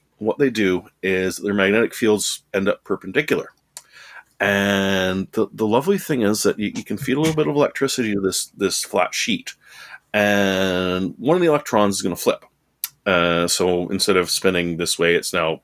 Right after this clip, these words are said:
spinning that way, but it never spins sideways 'cause, well, physics is freaking weird at that point. Uh, what that does is create magnetic eddies in the skyrmions around it. And these buggers are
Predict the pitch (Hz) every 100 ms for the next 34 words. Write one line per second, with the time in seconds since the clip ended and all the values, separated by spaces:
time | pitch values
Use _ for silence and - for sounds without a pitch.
0 | _ - - 87 87 95 - 90 - -
1 | 95 90 80 - 80 90 76 - 80 73
2 | - - - - _ _ _ _ _ _
3 | - 82 - _ _ - 80 80 - -
4 | - - - 80 80 76 - 80 - 82
5 | 80 - - - - - - 110 98 101
6 | 95 95 92 - _ _ _ _ _ _
7 | - - 135 131 127 107 110 104 110 -
8 | 113 98 - _ - 101 90 90 92 -
9 | 156 113 - - - - _ - 90 87
10 | 87 90 85 82 _ 92 90 87 - 92
11 | 90 87 85 90 92 156 107 - - -
12 | _ 92 90 87 90 87 170 170 101 95
13 | 85 90 - - 90 87 87 87 87 85